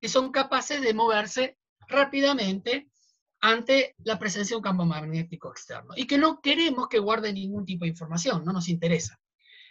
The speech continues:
Ahora, si nos paramos en el medio, entre un imán permanente y algo que está moviéndose, que no guarda ninguna información, podemos tener algo que <clears throat> guarde información y que sea fácil de dar vuelta,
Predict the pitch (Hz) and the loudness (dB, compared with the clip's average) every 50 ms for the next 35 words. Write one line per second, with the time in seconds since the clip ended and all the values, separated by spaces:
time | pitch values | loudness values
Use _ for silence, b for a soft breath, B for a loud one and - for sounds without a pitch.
0 | B B B 196 208 190 170 151 123 - - _ - - 175 170 170 170 - 180 | B B B 2 4 4 4 4 2 -4 -10 _ -10 -4 0 0 0 0 0 -2
1 | 170 180 233 285 339 320 277 - - _ _ - 185 175 160 160 202 262 311 277 | -2 -2 0 0 0 0 -2 -4 -10 _ _ -4 0 0 0 0 2 2 4 4
2 | 214 180 165 156 147 143 - _ - 160 151 170 185 208 214 220 214 226 226 214 | 4 4 2 0 -2 -6 -10 _ -10 -8 -6 -4 -4 -2 0 0 2 2 0 0
3 | - - 226 220 220 226 233 247 254 220 185 170 170 - - - _ B B B | 0 0 2 2 2 2 2 2 2 0 0 0 -4 -6 -16 -20 _ B B B
4 | B B B 175 180 185 214 226 214 190 170 170 170 - - - 202 196 180 170 | B B B 0 4 6 6 6 6 4 0 -4 -8 -12 -8 -4 0 0 0 0
5 | 170 - - 156 151 147 170 196 214 196 190 170 185 196 175 160 - - 143 131 | -2 -6 -8 -8 -6 -4 -2 -2 -2 -2 -4 -4 -4 -4 -4 -6 -6 -10 -14 -10
6 | 139 156 160 151 143 147 156 170 180 185 185 185 185 185 190 202 208 226 240 254 | -8 -6 -6 -6 -6 -6 -2 0 0 0 0 0 0 -2 -2 -2 -2 -2 -4 -4
7 | 254 254 285 285 277 302 302 294 285 247 240 262 - b b b b b b - | -4 -2 -2 0 0 0 -2 -2 -2 -2 -4 -4 -8 b b b b b b -6
8 | 269 269 339 339 349 311 285 - 302 285 294 302 294 262 233 226 226 240 240 240 | -4 -2 0 0 0 -2 -2 -2 -2 0 2 2 2 4 4 4 4 2 2 0
9 | - 220 202 170 170 - _ _ _ _ _ _ _ _ _ _ _ _ _ _ | -2 -2 -2 -2 -2 -4 _ _ _ _ _ _ _ _ _ _ _ _ _ _
10 | - - - 180 160 131 - _ _ _ _ _ - 190 277 339 359 370 349 320 | -8 -4 -2 -2 -2 -2 -6 _ _ _ _ _ 0 2 2 4 4 4 2 2
11 | 311 311 302 302 294 277 269 226 214 233 254 - _ _ _ _ _ _ _ _ | 2 2 2 2 2 0 0 -2 -2 -2 -4 -8 _ _ _ _ _ _ _ _
12 | b b b b b b - 226 196 - 220 175 - 233 - - 233 185 - - | b b b b b b -10 -8 -6 -4 -4 -2 0 -2 -2 0 -2 -2 -2 -2
13 | 226 202 196 185 175 170 185 196 208 165 - - - - - - | -4 -2 0 2 2 2 2 2 2 0 -2 -2 -10 -14 -16 -16